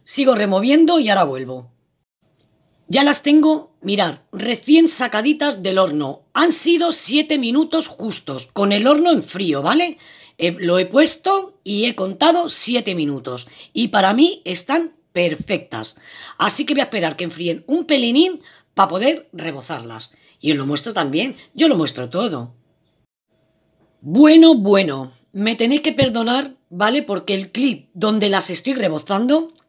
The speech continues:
¿vale? Mirad, aquí tenéis la prueba del delito. <laughs> Me han llamado por teléfono, no me he dado cuenta y no me estaba grabando. Así que bueno, es lo mismo, ya sabéis el paso, cogerlas,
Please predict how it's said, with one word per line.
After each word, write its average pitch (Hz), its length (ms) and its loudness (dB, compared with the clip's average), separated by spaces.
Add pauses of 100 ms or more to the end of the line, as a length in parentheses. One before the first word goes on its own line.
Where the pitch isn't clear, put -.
¿vale? 196 280 0
Mirad, 170 240 0
aquí 151 200 -6
tenéis 151 280 -6
la 135 120 -8
prueba 202 400 -2 (260)
del 185 240 -2
delito. 262 540 0 (180)
<laughs> - 1080 -10
Me 240 200 4
han 311 140 8
llamado 302 400 6
por 185 140 -6
teléfono, 208 460 -2 (140)
no 269 380 4
me 254 80 4
he 190 60 0
dado 277 240 0
cuenta 302 500 0 (340)
y 247 140 0
no 269 140 4
me 254 80 2
estaba 247 320 0
grabando. 147 560 -6 (360)
Así 190 280 0
que 247 120 2
bueno, 196 360 -4
es 220 160 -2
lo 233 80 -2
mismo, 156 320 -4
ya 185 100 -2
sabéis 208 340 -2
el 208 140 -6
paso, 285 440 -4 (380)
cogerlas, 240 800 2